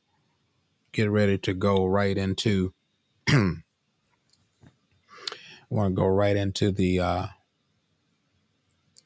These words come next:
lesson plan today. And we started off from Matthew eight and, uh, five through thirteen, and we'll, uh, review in terms of breezing through that, and we'll get right back into Luke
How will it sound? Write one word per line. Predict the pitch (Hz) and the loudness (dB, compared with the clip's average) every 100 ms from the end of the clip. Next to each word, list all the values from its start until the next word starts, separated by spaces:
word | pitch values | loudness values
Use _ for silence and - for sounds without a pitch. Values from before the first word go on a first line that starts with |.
| _ _ _ _ _ _ - | _ _ _ _ _ _ -2
lesson | 113 113 - 95 | 0 0 -2 -14
plan | 87 95 85 82 | -10 -6 -6 -6
today. | 87 82 82 - _ _ - | -4 -4 -4 -8 _ _ -6
And | 87 87 | -2 0
we | 107 | 0
started | - 185 170 123 | 2 4 4 4
off | 107 - | 0 -2
from | 107 | -4
Matthew | 95 95 95 101 | 0 0 0 -2
eight | 101 98 87 _ _ _ _ - | 2 0 0 _ _ _ _ -6
and, | 101 87 87 90 | -2 -2 -2 -2
uh, | 87 113 | -4 -6
five | - 101 92 - | -2 -2 -2 -4
through | 101 | -6
thirteen, | 92 87 - 98 90 | -2 -2 -2 -2 -2
and | 85 | 0
we'll, | 107 104 98 _ - - - - - | 2 2 0 _ -20 -20 -20 -12 -4
uh, | 87 87 85 | 0 0 0
review | 98 95 92 104 104 95 | 0 0 2 2 2 0
in | - 92 95 | -2 -2 -2
terms | 104 98 90 | 0 0 0
of | 90 85 | -2 0
breezing | 95 104 95 95 90 | 2 2 0 -2 -2
through | 104 107 | 0 2
that, | 98 104 107 | 2 0 0
and | 98 92 | -4 -2
we'll | 95 | -2
get | 95 92 | 0 0
right | 90 90 101 95 | 0 0 0 0
back | 101 101 - | -4 -4 -6
into | 107 98 98 - 101 90 | -4 -2 -2 -2 -4 -2
Luke | 101 98 | 0 -2